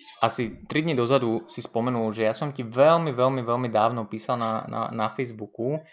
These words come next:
keď ja som začínal, a, sa tak viac zaujímať o fitness, keď som,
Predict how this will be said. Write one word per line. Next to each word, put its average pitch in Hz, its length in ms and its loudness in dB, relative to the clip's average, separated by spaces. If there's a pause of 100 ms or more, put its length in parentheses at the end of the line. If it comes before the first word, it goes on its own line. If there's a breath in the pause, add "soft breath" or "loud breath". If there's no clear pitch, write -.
(140 loud breath)
keď 110 160 -6
ja 113 160 6
som 123 160 -4
začínal, 104 640 0
a, 104 180 -6 (300)
sa 104 240 -10
tak 101 160 -6
viac 107 240 2
zaujímať 107 440 0
o 101 40 -8
fitness, 107 480 -8
keď - 80 -10
som, 107 160 -8